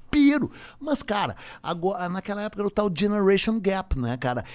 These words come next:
Era o abismo entre gerações, era um buraco de gerações. Tu tinha que romper com seus pais, tu era obrigado a romper com seus pais. E os seus pais não queriam nenhum, ah, que só queriam dominação sobre ti. Meus pais eram legais,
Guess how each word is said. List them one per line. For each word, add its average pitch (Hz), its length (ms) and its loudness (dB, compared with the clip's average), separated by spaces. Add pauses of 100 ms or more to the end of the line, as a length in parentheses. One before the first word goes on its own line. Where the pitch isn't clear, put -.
Era 151 240 0
o 196 160 4
abismo 175 480 4
entre 190 220 2
gerações, 214 640 0
era 170 80 2
um 190 80 4
buraco 208 480 0
de 165 80 -8
gerações. 131 320 -4
Tu 220 140 -2
tinha 330 420 -4
que 180 140 -8
romper 127 340 -4
com 101 120 -8
seus 110 220 -10
pais, 110 180 -6
tu 208 100 -4
era 311 100 -2
obrigado 269 640 2
a - 40 2
romper 120 280 -2
com 104 100 -10
seus 104 200 -12
pais. 104 200 -10 (240)
E 185 40 -4
os 202 80 -2
seus 285 140 -2
pais 320 200 -4
não 403 160 -6
queriam 294 440 0
nenhum, 208 380 2 (260)
ah, 170 1080 -4
que - 80 -8
só 233 140 2
queriam 359 280 -4
dominação 415 680 2
sobre 151 220 -2
ti. 139 60 -2
Meus 185 160 -2
pais 349 220 0
eram 392 240 0
legais, 233 400 0